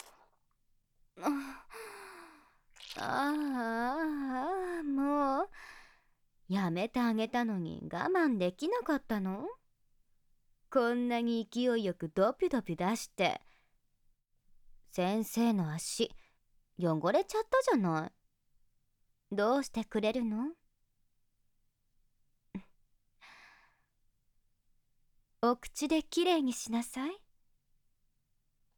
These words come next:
うん。もっと大きな口で。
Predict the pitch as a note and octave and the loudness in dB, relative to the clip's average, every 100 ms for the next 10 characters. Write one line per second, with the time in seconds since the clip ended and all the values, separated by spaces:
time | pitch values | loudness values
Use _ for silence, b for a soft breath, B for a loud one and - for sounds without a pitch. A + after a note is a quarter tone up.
0 | _ - - A3 G3 - - - _ B | _ -20 -8 -6 -6 -16 -20 -20 _ B
1 | B B B B B B - F#3 F3+ C4 | B B B B B B -8 -2 2 2
2 | - - F#3+ E3 F#3+ D#4+ E4+ - G#3+ G#3 | 0 -2 0 4 6 6 4 0 -2 -2
3 | F#3 - - A#3 A#3+ B3 A#3+ | -4 -10 -6 -4 0 0 -2